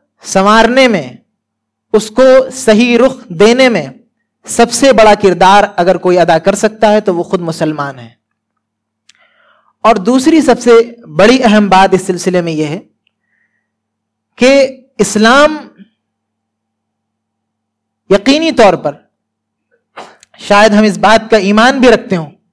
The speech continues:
लेकिन अमली तौर पर <clears throat>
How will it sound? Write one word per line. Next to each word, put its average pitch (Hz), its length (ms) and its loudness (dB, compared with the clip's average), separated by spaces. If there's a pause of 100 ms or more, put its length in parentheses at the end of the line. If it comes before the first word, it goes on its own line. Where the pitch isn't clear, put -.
(840)
लेकिन 196 340 -2
अमली 233 360 0
तौर 208 260 4
पर 190 200 0 (240)
<clears throat> 196 320 -8